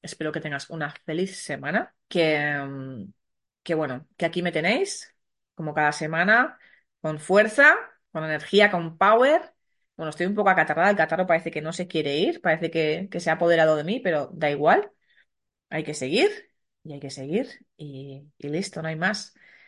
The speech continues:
Así que te deseo una gran semana, deseo que seáis muy, muy, muy felices y que tengáis muchísimos ángeles a vuestro alrededor.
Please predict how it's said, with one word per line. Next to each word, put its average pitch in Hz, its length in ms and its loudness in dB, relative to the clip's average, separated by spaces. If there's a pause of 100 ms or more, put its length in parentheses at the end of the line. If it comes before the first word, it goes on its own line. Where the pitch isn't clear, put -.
(320)
Así 185 180 -2
que 185 80 2
te 185 80 2
deseo 180 300 4
una 196 120 2
gran 185 200 4
semana, 196 680 0 (260)
deseo 170 300 -4
que 170 80 -2
seáis 160 440 -2
muy, 208 280 2
muy, 190 180 2
muy 170 200 -4
felices 208 800 0 (460)
y 170 120 -8
que 160 120 -2
tengáis 156 600 -2
muchísimos 151 760 -8
ángeles 214 540 -6
a 160 160 -10
vuestro 208 500 -8
alrededor. 165 680 -4